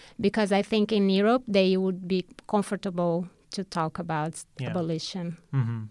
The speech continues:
Speaker 1: And in Brazil, that was a
Speaker 2: You
Speaker 1: kind
Speaker 2: could
Speaker 1: of
Speaker 2: not talk about it.
Speaker 1: Yeah, it
Speaker 2: Yeah.
Speaker 1: was, like, more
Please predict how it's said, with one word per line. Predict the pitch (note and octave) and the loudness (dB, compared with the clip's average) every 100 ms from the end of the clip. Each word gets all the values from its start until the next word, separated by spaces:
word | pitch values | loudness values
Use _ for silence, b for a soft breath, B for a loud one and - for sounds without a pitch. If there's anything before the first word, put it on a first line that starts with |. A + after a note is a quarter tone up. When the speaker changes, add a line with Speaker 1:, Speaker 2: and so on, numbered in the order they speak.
| - - | -10 -2
Speaker 1:
And | G3+ F#3 | -2 0
in | G#3 G#3 | 2 2
Brazil, | G3 G3 F#3+ | 2 2 0
that | F#3 F3 | 0 0
was | F#3+ F#3 - - - | 0 0 -2 -12 -10
a | |
Speaker 2:
You | D#3 | -2
Speaker 1:
kind | G3 F#3 | 4 8
Speaker 2:
could | F#3+ | 8
Speaker 1:
of | |
Speaker 2:
not | B2 | 6
talk | - A2 A2 | 0 -6 -6
about | G#2 G#2 | -10 -8
it. | A2 | 0
Speaker 1:
Yeah, | G#3 F#3+ F3+ | 4 6 6
it | |
Speaker 2:
Yeah. | G3 | 6
Speaker 1:
was, | G3+ G3+ | 6 4
like, | G#3 G3+ G3 | 4 2 4
more | G3+ G3+ F#3+ G3 | 4 4 4 2